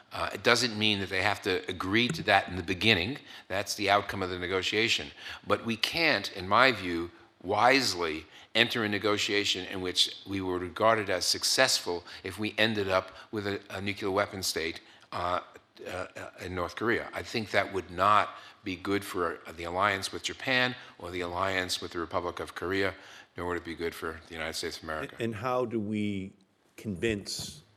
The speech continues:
Speaker 2: Kim that denuclearization is not the same as regime change?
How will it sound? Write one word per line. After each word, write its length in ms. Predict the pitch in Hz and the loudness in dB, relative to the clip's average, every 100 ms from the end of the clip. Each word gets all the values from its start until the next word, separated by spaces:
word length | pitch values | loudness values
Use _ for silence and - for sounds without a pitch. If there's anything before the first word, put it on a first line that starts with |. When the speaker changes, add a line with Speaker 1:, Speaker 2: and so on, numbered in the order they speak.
| _ _ - _ | _ _ -20 _
Speaker 2:
Kim 540 | - 135 107 101 90 87 - - | -10 -4 -2 -2 -6 -10 -18 -6
that 440 | 95 87 - 107 | -4 -4 -6 -8
denuclearization 1500 | 113 110 104 101 - 95 87 - 87 82 95 92 98 87 82 - | -2 0 0 -2 -2 -2 -2 -6 -8 -2 -2 -2 -6 -8 -8 -8
is 200 | 90 87 | -8 -4
not 260 | 92 87 - _ | -4 -4 -8 _
the 80 | - | -10
same 440 | - 95 87 80 | -8 -6 -6 -8
as 460 | - 82 78 76 - - | -8 -8 -6 -8 -10 -8
regime 380 | - 85 92 85 | -6 -4 -4 -4
change? 460 | - - - - | -8 -14 -16 -20